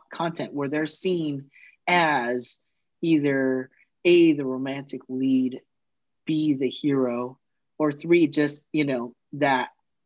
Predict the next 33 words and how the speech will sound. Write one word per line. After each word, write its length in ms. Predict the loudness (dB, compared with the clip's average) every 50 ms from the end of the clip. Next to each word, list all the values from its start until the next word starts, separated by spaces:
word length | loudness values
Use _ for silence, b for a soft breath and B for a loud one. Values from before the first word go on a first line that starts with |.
| _ _ -10
man 480 | -8 -6 -4 -2 -2 -2 -2 -2 -2 -4
or 240 | -4 -6 -8 -10 -12 -10
masculine 840 | -6 -4 -2 -2 -2 -4 -6 -8 -8 -6 -4 -4 -4 -4 -6 -10 -12
person 440 | -6 -2 -2 -2 -2 -2 -6 -6 -6
that, 160 | -6 -8 -10 -10 -4
that 180 | -2 -2 -2 -2 -6 _
somebody 420 | -10 -6 -4 -4 -2 -2 0 0 -2
aspires 540 | -2 -4 -4 -2 0 0 0 0 -2 -4
to 100 | -8 -12
be, 300 | -4 0 0 0 0 0 -4
right? 440 | -2 0 2 2 2 2 0 -4 b b b b b b b b b b b b _ _ _ _ -8 0 2
And 120 | 2 2
unfortunately, 560 | 2 0 2 2 2 4 2 0 0 2 4
we 100 | 4 4
haven't 320 | 4 2 0 -2 -4 -6 -4
seen, 280 | -2 0 0 0 0
and 120 | 0 0 2
I'll 140 | 2 0
just 200 | 0 -2 -4 -4
speak 280 | -4 -2 -4 -4 -4 -4
specifically 680 | _ -4 -2 -2 2 2 2 2 2 2 4 2 2 2
to 140 | -2 -6
the 180 | -8 -4 0 2
Asian 300 | 2 2 0 -2 -6 -4
male 240 | -4 -2 -2 -2 -2
community 560 | -4 -4 -6 -4 -4 -4 -6 -6 -6 -6 -6
here, 320 | -2 0 0 0 0 -2 -6 B B B B B B B
we 120 | 4 6
haven't 300 | 6 6 4 2 0 -4
seen 260 | -4 -4 -4 -2 -2 -2
much 220 | -2 -2 0 -2
of 100 | -2 -2
that. 220 | -2 -4 -6 -8